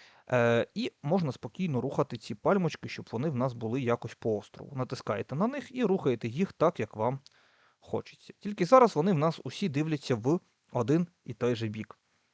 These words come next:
Але ми можемо обертати наші об'єкти. Е, тут у сцені в нас є декілька інструментів. Перші інструменти — це ось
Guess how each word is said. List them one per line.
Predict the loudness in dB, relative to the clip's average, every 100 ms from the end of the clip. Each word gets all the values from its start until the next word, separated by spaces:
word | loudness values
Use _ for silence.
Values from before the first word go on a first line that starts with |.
| _ _ _ 2
Але | 6 8
ми | 8 6
можемо | 4 4 2
обертати | 2 0 2 0 0
наші | -6 -6 -6
об'єкти. | -4 -4 -2 -6 -10 _ _ _ _ _ _ _ _
Е, | -4 0 0
тут | -2 -6 -6 -20 _
у | -4 -2 -4 -6
сцені | -14 -4 -2 0 0 -2 _ _ _ -12
в | 0
нас | 2 2 0 -18 _ _ _ -10
є | -6 2 2
декілька | 4 0 0 2 2 2 _ _ _
інструментів. | -8 -2 0 0 -2 -6 -20 -20 _ _ _ _ _ _ _ _ _ -20 -20 _ _
Перші | 4 4 -4
інструменти — | -6 -4 0 2 2 -4 -8
це | 0 6 6 6
ось | 2 -2 -6